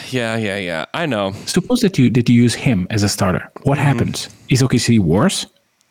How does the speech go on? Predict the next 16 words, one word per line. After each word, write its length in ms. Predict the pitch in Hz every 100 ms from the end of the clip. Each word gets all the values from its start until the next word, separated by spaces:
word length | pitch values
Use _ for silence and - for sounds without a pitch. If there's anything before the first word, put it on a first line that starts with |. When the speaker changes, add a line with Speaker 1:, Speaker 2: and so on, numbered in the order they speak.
| _ - _ _ _ _ _ _ _ _ _ _ -
Speaker 1:
Uh, 460 | 117 110 101 95 90
no. 260 | 92 143 - _ _ _ _ _ _ _ _ _ _ _ _ _ _ _ - -
Probably 240 | - 139 98
not. 220 | 87 85 _ _ _ _ _ _ _ _ - - -
Speaker 2:
I'm, 200 | 165 -
I'm, 480 | 165 151 147 - - -
I'm 220 | 127 127
getting 240 | 143 170 143
in 100 | 110
that 160 | 120
direction. 580 | 101 98 110 - 107 - _ _ _ _ _ _ _ _ _ _ _ _ _ _ _ _ _ _ _ _
Speaker 1:
Yeah. 220 | 147 139 - _ _ _ _ _ _ _ _ _ -
No, 100 | 170
I 140 | 160
understand. 600 | 233 170 - 92 92 98 - _ _ _ _ _
Uh, 100 | _